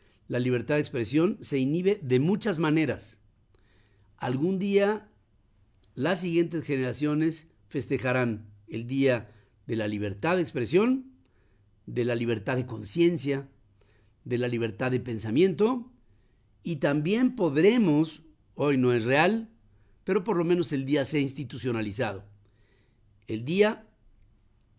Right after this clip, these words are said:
en contra de la corrupción en México, nueve de diciembre. No lo olviden, será un día interesante para todos.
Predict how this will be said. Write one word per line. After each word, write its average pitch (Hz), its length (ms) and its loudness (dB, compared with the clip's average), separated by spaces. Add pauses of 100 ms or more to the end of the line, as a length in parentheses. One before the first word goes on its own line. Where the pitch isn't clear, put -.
(360)
en 123 240 0
contra 113 640 0
de 110 140 -6
la 107 120 -2
corrupción 113 560 0
en 127 100 2
México, 95 420 -2 (460)
nueve 165 640 2
de 120 140 -4
diciembre. 113 580 0 (520)
No 151 160 2
lo 170 120 6
olviden, 123 540 0 (420)
será 120 240 -2
un 123 80 0
día 123 420 0
interesante 107 840 -2 (240)
para 101 220 -6
todos. 98 420 -12